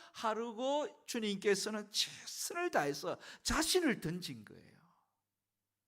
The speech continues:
이게 리더입니다. 그러면서 그 다음 나오는 말씀이 구 절에 "이는 아버지께서 내게 주신 자 중에서 하나도 잃지 아니하여 사옵나이다."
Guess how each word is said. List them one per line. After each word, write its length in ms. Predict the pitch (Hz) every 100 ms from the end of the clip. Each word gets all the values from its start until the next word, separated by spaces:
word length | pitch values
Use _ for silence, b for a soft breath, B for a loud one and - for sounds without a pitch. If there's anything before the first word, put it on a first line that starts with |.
| _ -
이게 180 | 110 107
리더입니다. 640 | 107 107 98 95 101 - - _ _ _ _ _ _ _ _ _ _ _ _ _ _ _ _ _ _ _ _ _ b b b b b
그러면서 420 | - 156 180 156
그 140 | 202 151
다음 240 | 135 139
나오는 280 | 120 120 139
말씀이 640 | 135 98 - 101 113 104
구 160 | - 117
절에 300 | 113 113 110 B B -
"이는 220 | 127 117
아버지께서 720 | 110 110 113 113 110 110 113
내게 380 | 110 127 135 127
주신 400 | 127 120 123 131
자 160 | 123
중에서 560 | 117 127 117 113 - 110 B B
하나도 400 | - 120 110 110
잃지 480 | 107 127 120 - 104
아니하여 560 | - 101 104 107 117 120
사옵나이다." 1080 | 117 - 123 113 113 107 85 90 - 110